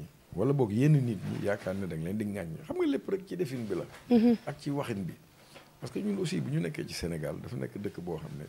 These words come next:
Speaker 1: toujours ñun dañuy baaxoo di wax ci suñu cosaan ak suñu aada.
Speaker 2: Mhm.
Speaker 1: Ne wax dañ koy wodd.
Speaker 2: Mhm.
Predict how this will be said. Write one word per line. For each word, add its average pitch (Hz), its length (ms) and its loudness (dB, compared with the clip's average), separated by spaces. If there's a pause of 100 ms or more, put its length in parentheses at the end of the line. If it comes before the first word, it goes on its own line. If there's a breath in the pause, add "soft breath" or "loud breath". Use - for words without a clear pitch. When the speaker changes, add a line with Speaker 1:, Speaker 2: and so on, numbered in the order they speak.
Speaker 1:
toujours 113 240 -8
ñun 107 260 -4
dañuy 92 240 -4
baaxoo 80 340 -4
di 76 120 -4
wax 73 180 -8
ci - 80 -18
suñu 76 320 -6
cosaan - 360 -6 (200)
ak - 100 -10
suñu - 240 -10
aada. - 240 -2 (280)
Speaker 2:
Mhm. 226 380 -6
Speaker 1:
Ne 104 120 0
wax 151 240 2 (560)
dañ 120 160 -4
koy 131 220 -2
wodd. 120 300 2 (640)
Speaker 2:
Mhm. 214 260 -2